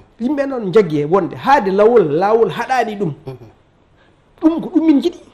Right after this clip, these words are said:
Speaker 2: Mhm.
Speaker 1: Hatta noon.
Speaker 2: Mhm.
Speaker 1: Poɗɗo haalde o, gardiɗo so haali,
Speaker 2: Mhm.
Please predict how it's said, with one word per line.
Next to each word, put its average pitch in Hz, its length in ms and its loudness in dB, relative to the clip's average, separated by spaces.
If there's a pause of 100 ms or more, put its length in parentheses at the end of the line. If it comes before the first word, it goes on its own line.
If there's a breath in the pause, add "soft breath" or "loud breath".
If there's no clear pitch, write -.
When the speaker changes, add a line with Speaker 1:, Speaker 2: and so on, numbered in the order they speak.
Speaker 2:
Mhm. - 140 -20
Speaker 1:
Hatta 262 340 0
noon. 359 240 2 (180)
Speaker 2:
Mhm. 135 80 -12 (1120)
Speaker 1:
Poɗɗo 294 240 -2
haalde 196 340 0
o, 160 140 -4 (420)
gardiɗo 208 480 0
so 156 140 -4
haali, 202 440 2
Speaker 2:
Mhm. 196 80 -8